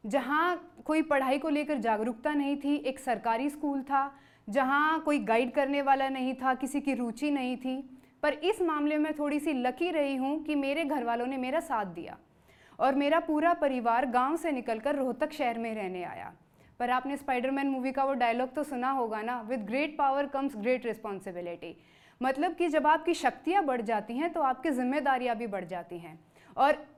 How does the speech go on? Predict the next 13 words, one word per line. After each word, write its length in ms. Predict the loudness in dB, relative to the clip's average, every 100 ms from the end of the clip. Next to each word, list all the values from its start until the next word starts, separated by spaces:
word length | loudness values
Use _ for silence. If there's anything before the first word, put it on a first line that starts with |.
| _
इन्हीं 320 | 6 8 8 6
जिम्मेदारियों 640 | 4 2 2 2 2 0
का 120 | 0
मुझे 280 | -2 0 0
एहसास 400 | 0 0 -2 -2
बखूबी 460 | -6 -6 -6 -4 -4
था 280 | -6 -10 -12 -4
कि 80 | 0
मुझे 260 | 2 2 0
कुछ 200 | -2 -2
कर 240 | 0 2
दिखाना 460 | 0 -6 -8 -10 -10
है। 240 | -12 -18